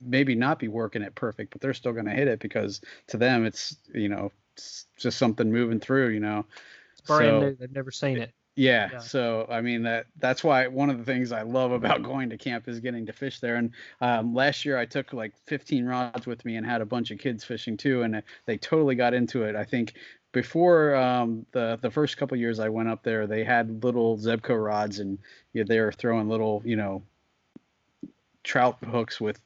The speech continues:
Speaker 1: worms on 'em, basically, and
Speaker 2: Yeah.
Speaker 1: catching bluegill all day long. But then when I sh-, brought out, you know, my bass rods and they started catching huge bass out of this lake, they're like, "Oh my gosh, this is awesome."
Speaker 2: That's
Speaker 1: So, uh,
Speaker 2: amazing.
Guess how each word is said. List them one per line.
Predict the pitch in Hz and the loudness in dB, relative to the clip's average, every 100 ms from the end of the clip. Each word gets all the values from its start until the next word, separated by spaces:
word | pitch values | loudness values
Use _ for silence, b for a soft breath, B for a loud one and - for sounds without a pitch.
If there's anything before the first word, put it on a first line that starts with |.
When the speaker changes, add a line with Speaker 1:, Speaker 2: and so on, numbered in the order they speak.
| - | -4
Speaker 1:
worms | 120 120 110 | 0 0 0
on | 104 104 | -2 -4
'em, | 104 | -2
basically, | 107 104 - 110 | -2 -4 -4 -4
and | 107 | 0
Speaker 2:
Yeah. | |
Speaker 1:
catching | 143 123 110 - _ B B - | 0 0 -4 -12 _ B B 2
bluegill | 131 120 123 120 113 107 | 4 6 4 4 2 0
all | 120 117 | 0 0
day | 117 | 0
long. | 113 123 117 | 0 0 0
But | 110 107 | 0 2
then | 131 | 2
when | 127 | 4
I | 120 135 | 4 2
sh-, | 139 - - - | 0 -10 -18 -4
brought | 143 120 | 0 2
out, | 120 117 | 2 0
you | 127 | -4
know, | 113 110 | -4 -4
my | 107 107 - B B - | -6 -8 -10 B B -2
bass | 131 135 - | 2 2 0
rods | 123 113 107 | -2 0 -2
and | 120 | -4
they | 113 | -6
started | - 135 117 | -2 0 0
catching | - 151 - 104 - _ - | -2 -4 -4 -8 -8 _ -16
huge | - 294 285 208 143 | -4 4 6 4 0
bass | 202 180 156 - | 2 6 4 4
out | 139 131 | 0 0
of | |
this | 123 117 | -2 -4
lake, | 135 135 117 | -2 -2 -2
they're | - 127 | -4 -2
like, | 294 - | 0 0
"Oh | 277 | 0
my | 233 220 - | 0 -2 -2
gosh, | 294 285 254 | 0 0 -2
this | - 240 | -8 -8
is | 220 | -2
awesome." | 233 233 - 170 - B B B 147 | 0 -2 -4 -8 -8 B B B 0
Speaker 2:
That's | 143 139 | 4 6
Speaker 1:
So, | 127 123 123 | 6 4 2
uh, | 117 | 0
Speaker 2:
amazing. | 120 | -2